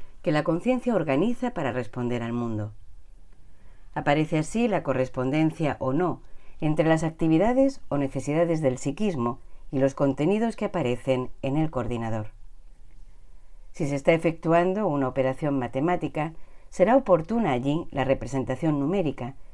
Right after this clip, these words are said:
pero una figura alegórica resultará inoportuna y actuará como ruido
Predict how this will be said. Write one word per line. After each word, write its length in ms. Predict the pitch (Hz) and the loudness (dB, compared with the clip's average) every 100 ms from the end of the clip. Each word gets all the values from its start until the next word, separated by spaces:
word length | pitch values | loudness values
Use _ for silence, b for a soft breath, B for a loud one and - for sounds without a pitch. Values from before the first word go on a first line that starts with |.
| b b b | b b b
pero 180 | 165 214 | 4 4
una 200 | 254 247 | 4 2
figura 360 | 214 190 220 | 2 2 4
alegórica 640 | 196 135 135 220 170 - 110 | 6 6 4 4 2 0 -4
resultará 500 | 123 139 131 135 147 | -2 -4 0 0 2
inoportuna 720 | 139 160 190 160 143 123 123 b b b | 0 2 0 2 -2 0 -4 b b b
y 100 | - | 0
actuará 440 | 135 135 147 156 220 | 0 0 0 2 0
como 300 | 170 127 117 | -2 -2 -2
ruido 480 | 175 220 139 151 | 0 2 2 0